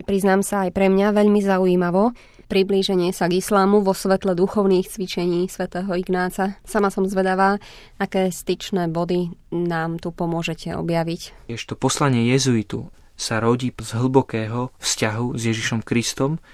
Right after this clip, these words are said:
Speaker 2: ktorého prámeňom sú duchovné cvičenia, život sviatosti, život vlastne v cirkvi, cítenia s cirkvou. A medzináboženský dialóg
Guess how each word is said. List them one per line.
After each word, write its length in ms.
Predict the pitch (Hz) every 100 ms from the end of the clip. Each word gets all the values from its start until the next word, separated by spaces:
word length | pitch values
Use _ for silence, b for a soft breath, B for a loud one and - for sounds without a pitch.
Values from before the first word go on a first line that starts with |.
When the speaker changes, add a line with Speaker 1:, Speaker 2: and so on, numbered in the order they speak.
| -
Speaker 2:
ktorého 320 | - 151 127 -
prámeňom 580 | 117 123 135 131 120
sú 160 | - 123
duchovné 380 | 131 - 127 123
cvičenia, 800 | - 120 - 117 113 113 113 - -
život 400 | 113 117 113 -
sviatosti, 840 | - 117 117 117 107 - 113 110 117
život 380 | 113 110 113 -
vlastne 300 | 107 - 110
v 80 | -
cirkvi, 420 | 131 127 - 110
cítenia 480 | - 131 127 120 113
s 160 | 107 -
cirkvou. 480 | 131 - - - - B B B B B B - -
A 160 | 110 110
medzináboženský 880 | 123 143 151 151 139 139 - 120 117
dialóg 580 | 131 117 110 127 -